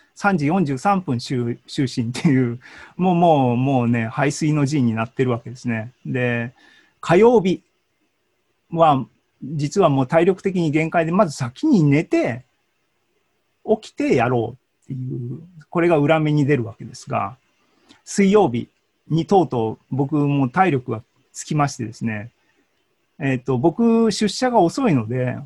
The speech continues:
本当だったら七時ぐらいまで働かなきゃいけないんですが、もう五時前ぐらい、四時何分ぐらいでもう、もう意識が遠のきまして、あの、こう、これ仕事になっとらんと思って、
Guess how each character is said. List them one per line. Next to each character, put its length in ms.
本 200
当 80
だ 60
っ 80
た 100
ら 40
七 240
時 100
ぐ 100
ら 80
い 40
ま 100
で 60
働 300
か 80
な 100
き 60
ゃ 40
い 40
け 80
な 80
い 20
ん 60
で 80
す 100
が、 240
も 340
う 60
五 140
時 340
前 340
ぐ 100
ら 80
い、 80
四 120
時 140
何 220
分 260
ぐ 60
ら 120
い 40
で 80
も 140
う、 40
も 180
う 60
意 80
識 260
が 280
遠 220
の 120
き 120
ま 140
し 120
て、 320
あ 120
の、 520
こ 300
う、 40
こ 160
れ 100
仕 120
事 200
に 80
な 60
っ 100
と 120
ら 160
ん 80
と 100
思 160
っ 20
て、 420